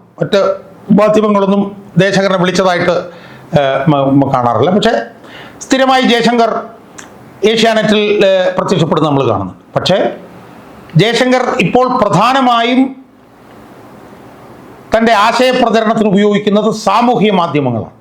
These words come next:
ഒരുപക്ഷെ എനിക്ക് തോന്നുന്നത് ഇന്ന് കേരളത്തിൽ സാമൂഹ്യ മാധ്യമങ്ങളിൽ, പ്രത്യേകിച്ച് YouTube-ലൊക്കെ ഏറ്റവും കൂടുതൽ വ്യൂവർഷിപ്പുള്ള പലരിൽ ഒരാൾ, ഒരു, ഒരു, ഒരു വ്യക്തി എന്നുള്ള നിലയിൽ പലരിൽ ഒരാൾ ജയശങ്കർ ആയിരിക്കും എന്നുള്ള കാര്യത്തിൽ യാതൊരു തർക്കവുമില്ല.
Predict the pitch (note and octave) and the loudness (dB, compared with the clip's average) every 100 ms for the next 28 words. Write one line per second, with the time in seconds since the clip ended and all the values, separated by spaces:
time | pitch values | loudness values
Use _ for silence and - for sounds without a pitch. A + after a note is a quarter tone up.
0 | - E3+ F#3+ G3+ F#3+ G3+ F#3 F#3+ G3 G3+ | -4 0 0 0 0 0 0 2 2 0
1 | - - - - - - - F#3+ G#3 A3 | -2 -8 -20 -20 -20 -18 0 0 2 0
2 | A3+ A#3 A3+ G3 A3 A#3+ A3+ A3 G3 G3+ | 0 0 0 0 0 2 2 2 0 0
3 | G3 A3 D4 - - _ - D3+ A#3 F#3+ | 0 0 -4 -8 -18 _ -10 -4 0 0
4 | G#3+ A3 A#3+ G#3+ G3+ G#3+ B3+ - - - | 0 2 2 2 2 0 -2 -6 -18 -20
5 | - - - - - G3+ G#3+ C4 A#3+ A#3+ | -20 -20 -20 -18 -4 -2 0 2 2 2
6 | A#3 A#3 F#3 B3 B3 B3 F3+ G#3+ A#3 A#3 | 2 2 2 2 2 0 2 2 2 2
7 | G3+ A3+ A3 A3 A3 - F#3+ F#3 D#3 - | 0 0 0 -2 -2 0 2 2 2 -2
8 | - - - - - F3+ F#3 F3+ - F#3+ | -10 -20 -20 -20 -6 0 0 0 -2 0
9 | F#3+ F#3 G3 F#3+ G#3 G#3 A#3+ A3 F#3+ F#3 | 0 2 2 2 0 0 0 0 0 0
10 | G3 G#3 G#3 F3+ F#3 F#3+ G#3 G#3 E3 E3+ | 0 -2 -2 -2 0 0 -2 0 0 2
11 | G3 - - - - C#3 F3+ F#3 G3+ F#3 | 0 -4 -10 -20 -10 -2 0 0 0 0
12 | E3 D#3+ D#3+ G3+ - D3+ D3 C3+ C#3 C3 | 0 -2 -2 -4 -2 0 0 0 0 -2
13 | C#3+ - A#2+ A#2+ - G#2+ - - | -4 -2 -2 -2 -4 -6 -14 -16